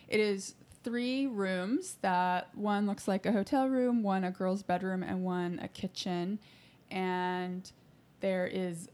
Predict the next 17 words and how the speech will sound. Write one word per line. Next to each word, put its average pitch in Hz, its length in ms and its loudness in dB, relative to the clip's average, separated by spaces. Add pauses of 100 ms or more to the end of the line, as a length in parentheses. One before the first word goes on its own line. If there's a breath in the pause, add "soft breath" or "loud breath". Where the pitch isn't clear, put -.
a 170 320 -2 (240)
voiceover, 175 840 -4
I 185 100 -2
believe, 170 760 -6 (1000)
providing 180 520 -2
a 170 40 -4
narrative 165 580 -4
about 165 640 -2
a 165 600 -4
recent 175 500 -6
inhabitant 170 840 -6
of 180 180 -4
the 175 80 -4
room. 202 540 -4 (640 loud breath)
It 208 220 -2
takes - 560 -4 (100)
about 190 760 0